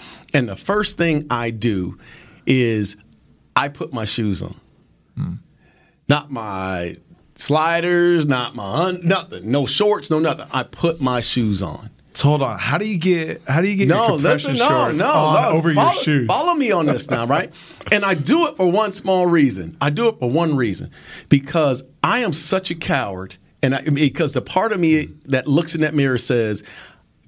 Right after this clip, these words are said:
Speaker 1: "Go get back in the bed."
Speaker 2: Hmm.
Speaker 1: Ben's coming at four forty-five A M. At four fifteen, I gotta get up. I'm up at four fifteen.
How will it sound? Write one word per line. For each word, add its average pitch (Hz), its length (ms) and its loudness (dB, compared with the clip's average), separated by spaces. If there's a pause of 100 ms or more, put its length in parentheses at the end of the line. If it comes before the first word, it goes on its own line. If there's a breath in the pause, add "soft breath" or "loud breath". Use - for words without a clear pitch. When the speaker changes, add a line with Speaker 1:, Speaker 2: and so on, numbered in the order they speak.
(140)
Speaker 1:
"Go 170 180 4
get 156 200 -2
back 120 240 -4
in 113 60 -8
the 104 80 -4
bed." 90 300 -4 (220)
Speaker 2:
Hmm. 98 160 -4 (1200 soft breath)
Speaker 1:
Ben's 240 240 4
coming 175 280 0
at 123 200 -2
four 156 160 2
forty-five 135 720 -2
A 117 180 -2
M. 73 280 -6 (1300 soft breath)
At - 180 -2 (160)
four 220 520 2 (320)
fifteen, 202 500 0
I 160 80 0
gotta 226 180 0
get 175 120 2
up. - 80 -6
I'm 151 140 -4
up 185 160 0
at 170 440 -2
four 170 180 2
fifteen. 139 420 -2